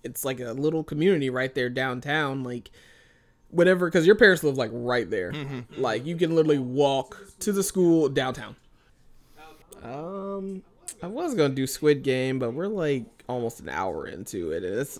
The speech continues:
Speaker 1: it's a lot. We'll, we'll do that next.
Speaker 2: Yeah, Squid Game. Um, yes, there's, there's quite a lot going on to it,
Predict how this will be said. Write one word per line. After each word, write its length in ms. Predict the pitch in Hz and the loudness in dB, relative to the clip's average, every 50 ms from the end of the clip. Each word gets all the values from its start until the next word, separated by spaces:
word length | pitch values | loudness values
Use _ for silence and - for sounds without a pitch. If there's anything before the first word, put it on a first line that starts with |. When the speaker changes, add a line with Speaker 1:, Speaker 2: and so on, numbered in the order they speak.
| _ - | _ 0
Speaker 1:
it's 180 | 175 185 - 175 | 0 0 2 0
a 40 | |
lot. 400 | 143 120 113 104 92 101 95 - - - - - _ _ _ - - - _ _ _ - | -2 -2 -2 -2 -2 -4 -4 -6 -10 -16 -20 -20 _ _ _ -20 -20 -20 _ _ _ -4
We'll, 200 | 160 180 185 185 | -2 -2 -2 -4
we'll 260 | 170 175 190 247 254 | -6 -4 -2 -2 0
do 140 | 208 190 165 | 2 4 4
that 180 | 160 131 117 | 4 2 2
next. 100 | 120 120 | 0 -2
Speaker 2:
Yeah, 80 | 101 98 | -2 -2
Squid 260 | - - - 160 - | -4 -4 -4 -4 -2
Game. 260 | 170 170 165 147 127 - - _ _ _ _ _ _ _ _ - | 0 0 0 0 -4 -8 -14 _ _ _ _ _ _ _ _ -4
Um, 440 | 113 110 104 101 98 92 90 85 - _ _ _ _ _ _ _ _ _ _ _ _ _ | -2 -2 -2 -2 -4 -6 -8 -12 -20 _ _ _ _ _ _ _ _ _ _ _ _ _
yes, 200 | - 101 90 - | -12 -12 -10 -10
there's, 220 | - 110 113 113 - | -6 -4 -4 -4 -6
there's 380 | - 104 117 113 117 117 113 - | -6 -4 -2 -2 -2 -4 -6 -8
quite 300 | _ - - 131 131 123 | _ -8 -2 -2 0 0
a 20 | |
lot 160 | 120 113 110 | 0 -2 -2
going 180 | - 110 104 104 | -2 -6 -6 -6
on 120 | 104 107 | -6 -6
to 140 | 104 101 101 | -6 -8 -10
it, 80 | 90 | -10